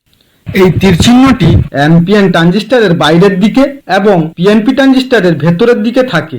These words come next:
কেন বা কোন বিষয়টি তুলে ধরার জন্য এই তীর চিহ্নটি ডাইরেকশন উল্লেখ করা থাকে।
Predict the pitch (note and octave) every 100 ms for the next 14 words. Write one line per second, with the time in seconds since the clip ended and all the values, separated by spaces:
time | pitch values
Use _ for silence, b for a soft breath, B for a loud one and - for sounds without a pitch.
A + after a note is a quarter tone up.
0 | F3 E3 B2+ G#2 D#3+ G3 D3+ - F3+ A3+
1 | A#3+ B3 B3+ C4+ B3+ F3 E3+ E3+ E3 F3
2 | G3+ A#3 C#4 A#3 C4 F#3+ F3 E3+ G3+ G3+
3 | E3+ E3 - - G3 F3 B3+ C4+ C4 F3+
4 | F3 G#3 E3+ E3 F#3 A3 - G3 E3 -
5 | - _ E3+ F#3 G#3 F3 F3 G#3+ D#3 -